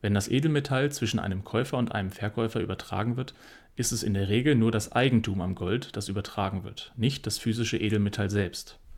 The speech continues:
Die Übertragung von physischem Gold über große Entfernung ist kostspielig, riskant und zeitaufwendig. Der nächste Punkt ist Fungibilität,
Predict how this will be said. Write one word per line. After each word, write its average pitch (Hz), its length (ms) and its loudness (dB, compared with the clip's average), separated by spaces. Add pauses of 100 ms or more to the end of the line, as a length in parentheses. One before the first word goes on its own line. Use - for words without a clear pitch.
(880)
Die 104 60 0
Übertragung 101 600 0
von 107 160 0
physischem 117 480 2
Gold 110 540 -2
über 107 180 0
große 110 320 2
Entfernung 110 600 0
ist - 140 -8
kostspielig, 135 840 -2
riskant 101 560 -4
und 104 120 -2
zeitaufwendig. 95 800 -6 (2250)
Der 101 80 -4
nächste 113 280 0
Punkt 127 260 0
ist - 200 -4
Fungibilität, 113 1000 0